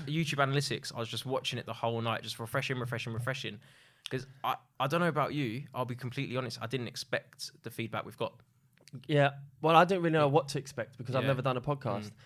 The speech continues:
Speaker 2: So I wasn't, yeah, I didn't have any sort of expectations.
Speaker 1: Yeah.
Speaker 2: I just expect, well, just wanted to see what was gonna happen. But yeah, I was pleasantly surprised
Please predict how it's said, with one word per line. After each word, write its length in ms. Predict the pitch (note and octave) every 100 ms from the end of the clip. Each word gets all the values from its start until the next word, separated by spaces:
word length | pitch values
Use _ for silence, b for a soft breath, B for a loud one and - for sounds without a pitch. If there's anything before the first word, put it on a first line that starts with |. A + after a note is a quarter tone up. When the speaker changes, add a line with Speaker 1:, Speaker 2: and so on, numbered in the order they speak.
| B B -
Speaker 2:
So 120 | A#2
I 20 |
wasn't, 340 | B2 B2+ C3+ C3+ - D3
yeah, 200 | A#2+ A#2+
I 100 | A#2+
didn't 360 | C#3 C3 A#2 - - -
have 240 | B2+ A#2+ A2+
any 180 | C3+ A#2+
sort 240 | A2+ C3
of 60 | A2+
expectations. 800 | B2+ - C#3 - C3+ C3+ D3+ D#3 B B
Speaker 1:
Yeah. 160 | G2+ G2
Speaker 2:
I 160 | A2+ A2+
just 260 | A2+ A2+ A2+ -
expect, 360 | B2 - B2+ - - _
well, 240 | A#2+ G2+ - -
just 220 | C3 -
wanted 180 | A#2 A2+
to 80 |
see 200 | A2+ A#2+
what 120 | A2 G2
was 120 | G#2
gonna 200 | G#2+ G2+
happen. 360 | A2+ A2 G2+ G2 b b b
But 240 | - A2 -
yeah, 180 | A2+ G#2+
I 60 |
was 240 | A2 G#2+ G#2 -
pleasantly 380 | C3 A#2 C3+
surprised 640 | A2 - - A#2+ G#2+ G#2+